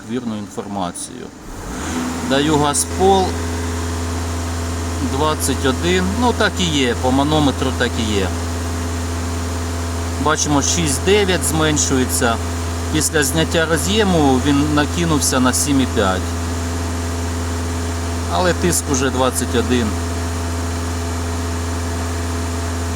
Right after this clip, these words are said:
Так. І провіряємо вихреві заслонки. Так, перед тест-драйвом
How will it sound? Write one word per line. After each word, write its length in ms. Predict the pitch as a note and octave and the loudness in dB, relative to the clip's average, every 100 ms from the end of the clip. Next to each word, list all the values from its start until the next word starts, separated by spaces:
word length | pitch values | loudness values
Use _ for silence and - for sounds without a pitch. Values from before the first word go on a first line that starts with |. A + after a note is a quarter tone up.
| - - - - - - - - | -4 -4 -4 -2 -2 -2 -2 -2
Так. 220 | C#3+ B2 A2 - - - - - - - - - | 2 2 0 -6 -10 -10 -10 -10 -10 -10 -10 -4
І 160 | F#3+ G3+ | -4 -4
провіряємо 840 | F3 D#3+ C#3+ D3+ D3+ D3+ C#3+ B2+ - - A2+ | -2 0 0 0 2 2 2 -2 -6 -12 -4
вихреві 560 | B2 - B2 A#2 B2+ C3 A#2 | -4 -4 -4 -2 -2 -2 -6
заслонки. 840 | G#2+ A2 - G#2+ F#2+ F2+ - F2+ E2+ - - - - - - - - - - - - - - _ _ - | -4 -2 -4 -2 -4 -4 -8 -12 -12 -18 -20 -20 -20 -20 -20 -20 -20 -20 -20 -20 -20 -20 -20 _ _ -2
Так, 320 | B2 G#2+ - | 0 0 -2
перед 360 | E3+ D#3+ D#3 | 0 0 -2
тест-драйвом 840 | - B2+ - E3+ F#3+ F#3 E3 D3+ | -2 -2 -2 -2 -2 -2 -4 -6